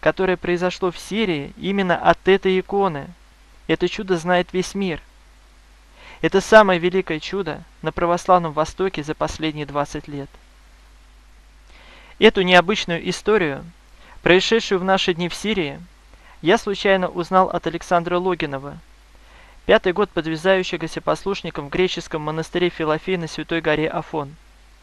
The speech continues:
В этот монастырь приезжал православный медик, грек по национальности, патологоанатом, который одно время работал в созданной при оон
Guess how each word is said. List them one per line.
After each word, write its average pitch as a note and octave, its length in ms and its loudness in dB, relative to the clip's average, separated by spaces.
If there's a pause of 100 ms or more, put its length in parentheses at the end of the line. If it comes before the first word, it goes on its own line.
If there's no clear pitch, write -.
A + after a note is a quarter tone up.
(840)
В D3 120 2
этот A#3+ 240 6
монастырь E3+ 480 0
приезжал E3 440 2
православный F3 640 2
медик, F3 420 -4 (380)
грек E3 320 2
по F3 140 0
национальности, E3 880 0 (540)
патологоанатом, F#3+ 1080 4 (720)
который G#3+ 380 6
одно F3+ 260 2
время F3+ 320 0
работал D#3+ 500 0 (280)
в - 40 -20
созданной F3 480 0
при D#3+ 220 -2
оон F3+ 400 -2